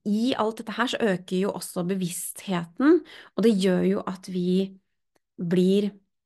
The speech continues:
sterkere og sterkere og mer og mer bevisst, slik at vi kan stå i det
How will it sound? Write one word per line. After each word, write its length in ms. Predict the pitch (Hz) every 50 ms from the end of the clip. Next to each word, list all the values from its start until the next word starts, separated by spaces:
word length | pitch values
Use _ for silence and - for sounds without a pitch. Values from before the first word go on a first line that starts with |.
| _ _ _ _ _ _ _ _ _ _ _ _ _ _ _ _ _ - - - - - - -
sterkere 720 | - - - 226 214 190 180 - - - 185 180 196 190
og 80 | 196 196
sterkere 800 | - - 233 214 196 170 170 - _ - - 180 165 185 226 277 311 294 -
og 100 | - 202
mer 200 | 196 190 180 175 180
og 60 | 185
mer 160 | 180 170 170 165
bevisst, 640 | 180 185 190 247 285 - - - - _ - - _ _ _ - - - - _ -
slik 180 | - 208 190 208
at 80 | 190 185
vi 80 | 196 -
kan 140 | 233 233 226
stå 600 | - - - - - _ - 214 214 233 254 269 - - _ _ - 208
i 200 | 214 220 226 226 202
det 340 | 185 190 185 190 196 202